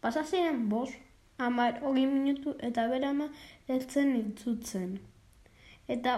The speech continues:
ur tantatxoak esan zuen: "Nire amaren bila joango naiz."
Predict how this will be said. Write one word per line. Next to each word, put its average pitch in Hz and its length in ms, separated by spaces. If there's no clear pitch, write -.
ur 302 200
tantatxoak 294 960
esan 240 340
zuen: 196 500
"Nire 330 220
amaren 370 380
bila 370 300
joango 359 380
naiz." 277 380